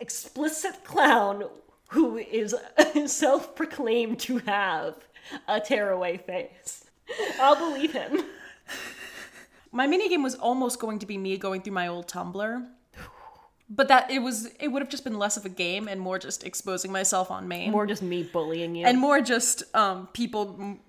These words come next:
Speaker 2: being worried that I was not in a safe space. <laughs>
Speaker 1: I didn't have a Tumblr. I did have a blog, and when I was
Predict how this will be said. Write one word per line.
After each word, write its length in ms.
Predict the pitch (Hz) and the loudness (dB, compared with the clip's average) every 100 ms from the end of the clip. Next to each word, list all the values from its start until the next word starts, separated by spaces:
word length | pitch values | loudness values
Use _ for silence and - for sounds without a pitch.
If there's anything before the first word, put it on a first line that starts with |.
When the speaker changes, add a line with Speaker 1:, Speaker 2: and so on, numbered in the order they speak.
| _ _ - | _ _ -10
Speaker 2:
being 400 | 180 190 180 160 | -2 -2 -2 -2
worried 400 | 170 170 170 170 | -2 0 -2 -4
that 160 | 175 | -4
I 100 | 170 | -4
was 300 | 165 175 - | -4 -4 -4
not 240 | 190 170 196 | -2 -2 -2
in 80 | |
a 40 | 185 | 0
safe 320 | - 180 160 | 2 0 0
space. 540 | - 185 202 - - - | 0 4 8 12 12 10
<laughs> 40 | |
Speaker 1:
I 140 | 220 320 | 6 4
didn't 180 | 349 | 0
have 240 | 269 185 165 | 0 0 0
a 80 | 160 | -4
Tumblr. 400 | 151 143 - - | -8 -10 -10 -8
I 80 | 165 | -6
did 200 | 196 247 | -4 -4
have 100 | 240 | -4
a 80 | |
blog, 460 | 185 143 151 160 160 | -4 -2 2 2 0
and 80 | 151 | -6
when 120 | 151 | -4
I 60 | 151 | -4
was 160 | 147 | -6